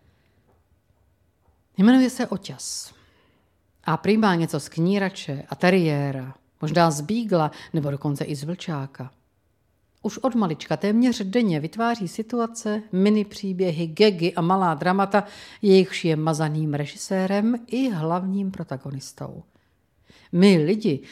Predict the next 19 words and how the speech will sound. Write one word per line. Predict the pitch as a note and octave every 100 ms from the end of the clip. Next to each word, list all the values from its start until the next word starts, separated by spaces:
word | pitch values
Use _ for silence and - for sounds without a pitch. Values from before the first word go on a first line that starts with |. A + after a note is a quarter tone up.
| - -
sehráváme | F#3 F3+ F3+ E3 E3 E3
v | D#3
jeho | E3 D#3+
příbězích | - E3+ E3+ D#3+ E3 D3 F#3+
úlohy | E3+ E3+ D#3+
pouhých | D3 D3+ D3 D3 -
statistů, | - F3+ F#3+ - D#3+ D3 - - -
kteří | B3+ C4 C4
si | B3
stejně | G#3+ - G#3+ C4 D4
naivně | B3+ A#3 A#3 G#3+ G#3+ A3
jako | A3+ G#3 G3
marně | F3 E3+ F3+ G3+ G3+
nalhávají, | F3+ E3+ E3+ E3+ D#3+ E3 D#3+
že | D#3+ D3+
jsou | E3 D#3
pány | D3+ D#3+ E3 E3 D#3
všeho | - D3+ D3+
tvorstva. | D3 C#3+ C#3+ - - C#3+ C#3